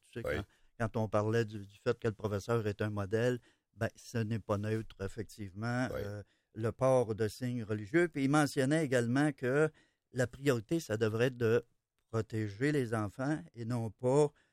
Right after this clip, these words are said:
Speaker 1: euh, de donner, euh, priorité à ceux qui tiennent à imposer le port de leurs signes, euh,
Speaker 2: Oui.
Speaker 1: religieux. Alors, pour
Speaker 2: Oui.
Speaker 1: moi, c'est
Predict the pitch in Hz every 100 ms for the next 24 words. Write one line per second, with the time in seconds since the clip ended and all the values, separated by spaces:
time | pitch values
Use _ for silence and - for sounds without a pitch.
0 | _ - 107 110 110 107 113 104 117 110
1 | 127 135 123 107 104 107 - - 120 107
2 | 101 127 139 104 - 127 120 - 107 -
3 | 139 151 160 127 101 _ _ _ - 113
4 | - 127 104 113 113 98 127 123 107 -
5 | 131 123 104 101 101 - 120 113 107 95
6 | 95 95 - 69 67 - - - 98 -
7 | 110 - 113 104